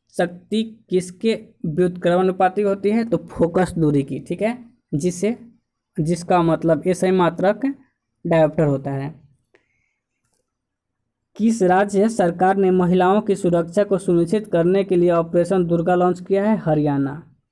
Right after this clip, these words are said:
साधारण अस्थायी ऊतकों के कितने प्रकार होते हैं? तो साधारण अस्थायी ऊतक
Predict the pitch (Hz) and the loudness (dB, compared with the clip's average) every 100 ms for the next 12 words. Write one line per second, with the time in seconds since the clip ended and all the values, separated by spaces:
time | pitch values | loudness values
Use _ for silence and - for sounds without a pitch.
0 | _ _ _ - 165 156 175 185 220 185 | _ _ _ -4 -2 -2 0 2 2 2
1 | 185 - - 180 196 185 - 180 175 214 | -2 -4 -4 0 2 0 -2 -6 -2 -4
2 | 214 - 175 175 - _ _ - 170 185 | -2 -4 -4 -6 -18 _ _ -6 -4 -2
3 | 196 196 180 190 185 185 190 196 220 247 | -2 0 -2 0 0 -2 -4 -2 -2 -4
4 | - - 156 160 156 165 190 180 180 - | -12 -14 -6 -4 -2 0 0 0 -2 -4
5 | 185 190 180 190 220 254 | -2 -2 -2 -2 -2 -4